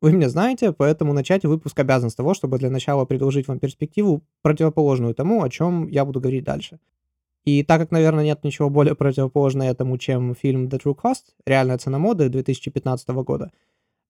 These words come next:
э, именно по этой причине я всем советую его, э, посмотреть. Также можете глянуть, фильм называется «Эффект лампочки. Запланированное устаревание». Он есть прямо в YouTube на русском, в, в русском переводе. Это, по сути, о том, как раньше делали все на совести, чтоб служило всю жизнь.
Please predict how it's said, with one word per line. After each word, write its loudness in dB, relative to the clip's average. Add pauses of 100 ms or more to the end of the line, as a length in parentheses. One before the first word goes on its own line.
э, -2
именно 4
по 2
этой 2
причине 0
я 0
всем -2
советую 0
его, 0 (400)
э, -6
посмотреть. -4 (680)
Также 2
можете 0
глянуть, 0
фильм -2
называется 0
«Эффект -2
лампочки. 0
Запланированное 0
устаревание». -4 (320)
Он 2
есть 0
прямо 0
в -2
YouTube -2
на 2
русском, -2 (120)
в, -2
в 2
русском 0
переводе. -2
Это, 0
по -2
сути, 0
о 0
том, 0
как -6
раньше 0
делали 0
все -6
на -2
совести, 0
чтоб -4
служило 0
всю -4
жизнь. -4